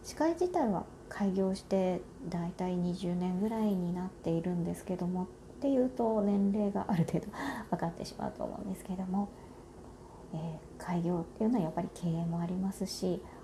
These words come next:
歯医者っていうと、え、ちょっと真面目な風に思われてしまうか、それか、「え、歯医者で占い師やってるってことはいい加減な人なのかな」って思われるかもしれないという怖さはあるんですが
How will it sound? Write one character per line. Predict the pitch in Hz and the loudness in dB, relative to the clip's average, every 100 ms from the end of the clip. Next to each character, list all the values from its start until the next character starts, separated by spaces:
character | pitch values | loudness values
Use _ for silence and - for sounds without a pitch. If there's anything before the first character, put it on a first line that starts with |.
| - - - | -16 -16 -4
歯 | 208 | -2
医 | |
者 | 208 | -2
っ | 202 | -6
て | - | -4
い | 151 | -4
う | 147 | -2
と、 | 127 - - - - | -4 -6 -10 -10 -8
え、 | |
ち | 196 277 | -6 -4
ょ | |
っ | |
と | 147 | -2
真 | 139 165 165 | -2 -2 -2
面 | 151 | -2
目 | 165 | 0
な | 165 175 - | -2 -4 -2
風 | 214 180 | 4 4
に | 156 - | 2 0
思 | 185 180 196 | 2 4 4
わ | 196 | 2
れ | 160 | 0
て | - - - - - - - - | -4 -6 -10 -16 -16 -16 -16 -16
し | - | -2
ま | 175 170 | 2 4
う | |
か、 | 165 151 - | 2 -4 -6
そ | - | -2
れ | 196 | -2
か、 | 196 208 196 - - - - - - 170 | 0 -4 -4 -8 -16 -16 -16 -16 -6 -4
「え、 | - - | -4 -6
歯 | - | -2
医 | 220 | -2
者 | - 196 | 0 0
で | 180 | 0
占 | 180 175 185 185 | 0 0 0 -2
い | |
師 | - | -2
や | 170 | -4
っ | |
て | 165 | -2
る | 165 | -2
っ | |
て | 165 | -2
こ | 165 165 | -4 -4
と | 160 | -4
は | 160 | -2
い | 151 | -2
い | |
加 | 151 | -2
減 | 165 180 | -2 0
な | 180 | 0
人 | 170 - | -2 -2
な | 175 | -2
の | 170 147 | -2 -4
か | 156 | -4
な」 | 139 | -4
っ | |
て | - - | -4 -2
思 | 165 165 | 0 2
わ | 165 | 0
れ | 165 | 0
る | 165 170 - - - - | -2 -4 -8 -12 -10 0
か | |
も | 175 | 2
し | 170 156 | 2 -2
れ | |
な | 156 147 | -4 -4
い | |
と | 147 | -6
い | - | -6
う | 147 - | -6 -6
怖 | - 175 | -6 -6
さ | - | -6
は | 160 - | -10 -8
あ | - | -4
る | 170 | 0
ん | 180 | 0
で | 156 | -2
す | 175 | -2
が | 151 | -4